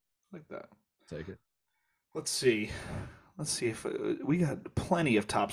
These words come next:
Speaker 2: I
Speaker 1: seat
Speaker 2: really
Speaker 1: questions.
Speaker 2: wanted to do the Rolex one though, dude. It sucks.
Speaker 1: Why, why don't you just do a Vishnu watch? Vishnu items watch.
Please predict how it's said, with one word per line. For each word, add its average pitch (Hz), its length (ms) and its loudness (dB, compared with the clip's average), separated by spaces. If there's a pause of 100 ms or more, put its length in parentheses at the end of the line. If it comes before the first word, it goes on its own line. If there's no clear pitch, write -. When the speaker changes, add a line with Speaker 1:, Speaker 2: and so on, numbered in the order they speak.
Speaker 2:
I 151 40 8
Speaker 1:
seat 131 140 6
Speaker 2:
really 220 340 10
Speaker 1:
questions. 131 140 8
Speaker 2:
wanted 135 240 4
to 123 60 6
do 113 220 4
the 104 80 6
Rolex 95 500 4
one 92 200 0
though, 90 160 0
dude. 92 240 2
It 90 120 -2
sucks. 78 520 -4 (680)
Speaker 1:
Why, 127 240 10 (180)
why 143 200 4
don't 240 100 4
you 226 60 2
just 180 180 4
do 131 440 12 (1300)
a 117 100 6
Vishnu 131 400 6
watch? 110 560 6 (1160)
Vishnu 147 420 6
items 120 320 6
watch. 107 480 0